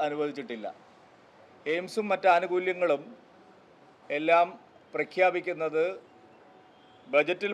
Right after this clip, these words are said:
പ്രഖ്യാപിക്കുന്ന പതിവ് ഇപ്പോഴില്ല എന്നുള്ളതാണ് വസ്തുത. കേരളത്തിന് ഈ ബജറ്റിൽ ഇപ്പോൾ വന്നിരിക്കുന്ന കണക്കുകൾ പ്രകാരം പത്തൊമ്പതിനായിരത്തി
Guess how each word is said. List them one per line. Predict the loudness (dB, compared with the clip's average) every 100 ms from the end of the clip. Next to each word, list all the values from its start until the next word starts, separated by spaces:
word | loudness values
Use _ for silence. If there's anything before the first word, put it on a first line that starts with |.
| -2
പ്രഖ്യാപിക്കുന്ന | -2 0 0 0 -4 -6 -2
പതിവ് | 0 0 -4 -6
ഇപ്പോഴില്ല | -4 -2 -2 0 2 2
എന്നുള്ളതാണ് | 0 -4 -2 -2 -4
വസ്തുത. | -8 -8 -10 -10 -12 -20 -20 _ _ _ _ _ _ -20 -20 -20 -20 -20 -20 -20 _ _ -4
കേരളത്തിന് | 2 6 6 6 4 6 6 4 0 -6 -20 _ _ _ _ _ _ -6
ഈ | -2 2 6
ബജറ്റിൽ | 6 4 -4 -8 -8 -14 -20 -20 -20 -20 _ -20 -20 -14 -14
ഇപ്പോൾ | -2 4 4
വന്നിരിക്കുന്ന | 4 0 -2 -2 -4 -2
കണക്കുകൾ | -2 -2 -2 -4 -2
പ്രകാരം | 0 2 2 0 -6 -20 -20 -20 -20 -20 -20 -20 -2
പത്തൊമ്പതിനായിരത്തി | -2 0 -4 -2 0 2 4 4 2 0